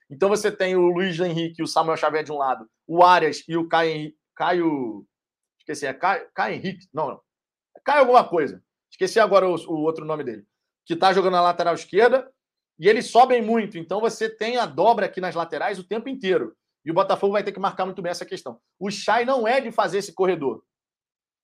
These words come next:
O Chay não é de fazer esse corredor, a gente sabe disso. Então, se colocar o Chay aberto, na minha concepção, é um equívoco. Porque o Chay jo-, gosta de jogar mais centralizado.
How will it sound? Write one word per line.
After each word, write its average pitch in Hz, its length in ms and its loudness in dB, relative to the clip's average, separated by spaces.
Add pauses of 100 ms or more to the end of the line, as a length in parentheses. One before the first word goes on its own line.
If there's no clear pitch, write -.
(420)
O 131 80 -10
Chay 196 360 -2
não 240 300 0
é 220 200 0
de 202 100 -10
fazer 185 280 -4
esse 185 140 -8
corredor, 180 360 -2
a 175 40 -2
gente 180 180 -10
sabe 196 200 -4
disso. 160 380 -10 (580)
Então, 175 240 -4
se 190 160 -10
colocar 214 480 2
o 233 40 0
Chay 185 260 -2
aberto, 160 560 -4
na 151 100 -2
minha 180 200 -6
concepção, 160 720 -6
é 151 80 -6
um 170 100 -6
equívoco. 175 520 -8 (280)
Porque 156 180 -8
o 165 80 -4
Chay 185 340 -2
jo-, 160 220 -4
gosta 180 400 -2
de 160 60 -12
jogar 160 260 -6
mais 180 220 -8
centralizado. 208 840 -6